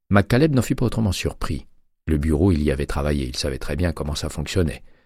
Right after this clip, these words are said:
Dès qu'on le peut, on vire les flics du coin et on annonce que désormais c'est le bureau qui s'occupe de tout. Bref, reprit-il, l'histoire du cannoli démontre clairement que l'arme que votre bonhomme a récupérée n'avait pas du tout été jetée après le meurtre.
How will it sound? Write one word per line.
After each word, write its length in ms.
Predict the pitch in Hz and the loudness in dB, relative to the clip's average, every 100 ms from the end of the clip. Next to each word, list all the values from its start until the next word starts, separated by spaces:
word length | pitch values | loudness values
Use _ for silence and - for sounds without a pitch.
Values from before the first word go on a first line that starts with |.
| _ | _
Dès 220 | 73 87 | 2 2
qu'on 160 | - 73 | 2 -2
le 100 | 71 | -2
peut, 300 | - 113 123 | 2 4 4
on 120 | 87 | 2
vire 260 | 73 76 104 | 0 2 2
les 100 | 82 | 0
flics 260 | - 78 67 | -2 -4 -4
du 120 | 69 | -6
coin 240 | - 110 123 | 0 0 0
et 80 | 90 | -2
on 100 | 76 | 0
annonce 300 | 78 101 - | 2 0 -2
que 100 | - | -2
désormais 460 | 82 82 69 104 | 0 0 0 0
c'est 200 | 117 - | 0 -2
le 180 | 73 117 | 4 4
bureau 280 | 92 85 113 | 4 2 0
qui 140 | - | -2
s'occupe 280 | 87 76 110 | -6 -4 0
de 100 | 76 | 0
tout. 220 | - - - - _ _ _ _ _ _ _ _ _ _ | 0 -8 -12 -20 _ _ _ _ _ _ _ _ _ _
Bref, 300 | 90 143 - | 2 2 2
reprit-il, 440 | 85 85 - 127 - - _ | -2 -2 2 0 0 -12 _
l'histoire 360 | 98 110 - 135 | 2 2 4 2
du 100 | 113 | 4
cannoli 320 | 127 117 139 | 4 4 6
démontre 340 | 117 120 117 | 4 4 2
clairement 380 | 110 117 101 131 | 0 0 2 2
que 160 | 104 85 | 2 0
l'arme 420 | 78 107 101 82 | 2 2 2 -2
que 120 | - | -4
votre 160 | 80 78 | -4 0
bonhomme 260 | 82 92 | 0 2
a 60 | 76 | 0
récupérée 480 | 76 - 80 95 135 | -2 -4 -2 0 0
n'avait 200 | 104 87 | 0 0
pas 140 | 147 | 0
du 120 | 135 | 0
tout 140 | 110 110 | 0 0
été 160 | - | 0
jetée 340 | 82 87 - 78 | 2 0 0 -2
après 200 | 60 82 | 0 -2
le 100 | 69 | 0
meurtre. 340 | 76 73 - | -2 -4 -8